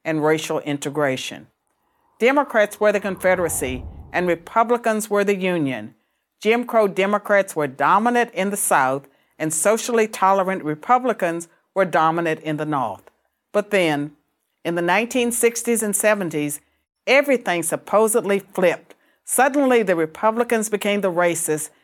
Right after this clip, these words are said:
and the Democrats became the champions of civil rights.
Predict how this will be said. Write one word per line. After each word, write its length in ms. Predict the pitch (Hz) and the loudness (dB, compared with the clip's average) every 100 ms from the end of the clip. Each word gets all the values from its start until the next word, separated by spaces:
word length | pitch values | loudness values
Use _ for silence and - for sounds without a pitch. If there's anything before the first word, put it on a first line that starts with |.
| _ | _
and 140 | 175 180 | -4 -2
the 60 | |
Democrats 640 | 160 202 277 285 208 185 - | 0 2 2 2 2 0 -2
became 340 | 180 196 196 | -4 -2 -2
the 80 | 180 | -4
champions 640 | - 202 214 214 233 220 | -4 -2 -2 -2 -2 -2
of 100 | 214 | -2
civil 340 | 202 196 185 202 | 0 0 2 2
rights. 520 | 226 220 135 131 | 4 4 0 -6